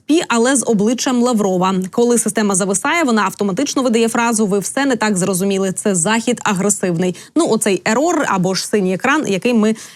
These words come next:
е, періодично спостерігали у Windows. Е, новини генеруються G P T Кісільов.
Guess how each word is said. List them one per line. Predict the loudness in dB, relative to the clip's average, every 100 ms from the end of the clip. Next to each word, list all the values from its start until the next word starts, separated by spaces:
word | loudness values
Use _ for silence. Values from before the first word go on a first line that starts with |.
| -4
е, | -2 0
періодично | 2 2 2 2 0 0 -2
спостерігали | -2 -4 -2 -2 0 0 2 0
у | 0 -2
Windows. | 0 0 0 0 -2 -8 -20 -20 -4
Е, | 2
новини | 4 4 2 2 0
генеруються | 0 2 2 2 0 -2 -2
G | 0 0 0
P | 0 0
T | 0 0
Кісільов. | 0 -2 0 0 0 -2